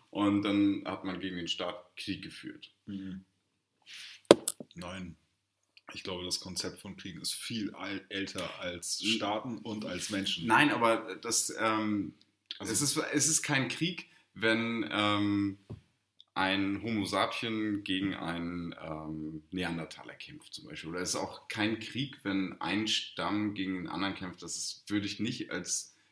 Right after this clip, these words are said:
Speaker 1: das bezeichnen, was wir heute als Krieg bezeichnen. Das
Speaker 2: Ein
Speaker 1: ist, äh,
Speaker 2: Stamm
Speaker 1: das ist
Speaker 2: gegen
Speaker 1: eine
Speaker 2: ein
Speaker 1: Fehde,
Speaker 2: anderer
Speaker 1: das ist
Speaker 2: Stamm ist kein Krieg.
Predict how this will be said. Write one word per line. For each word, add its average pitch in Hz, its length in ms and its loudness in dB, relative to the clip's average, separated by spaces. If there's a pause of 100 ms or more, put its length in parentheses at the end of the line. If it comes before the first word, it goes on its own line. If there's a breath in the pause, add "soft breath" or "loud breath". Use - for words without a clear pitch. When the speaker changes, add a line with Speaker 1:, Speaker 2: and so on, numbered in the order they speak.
(540 soft breath)
Speaker 1:
das - 520 0 (920)
bezeichnen, 98 540 0
was 87 200 -8
wir 92 180 2
heute 82 180 -4
als - 180 -8
Krieg - 220 -14
bezeichnen. 73 420 -6
Das 90 120 -2
Speaker 2:
Ein 147 180 6
Speaker 1:
ist, - 180 10
äh, 104 60 10
Speaker 2:
Stamm 170 260 4
Speaker 1:
das 110 140 4
ist 170 60 10
Speaker 2:
gegen - 120 8
Speaker 1:
eine - 80 4
Speaker 2:
ein 151 80 6
Speaker 1:
Fehde, 156 260 12
Speaker 2:
anderer 151 200 10
Speaker 1:
das 120 120 8
ist 127 120 4
Speaker 2:
Stamm 127 320 2
ist - 140 -4
kein 139 260 -6
Krieg. - 500 -6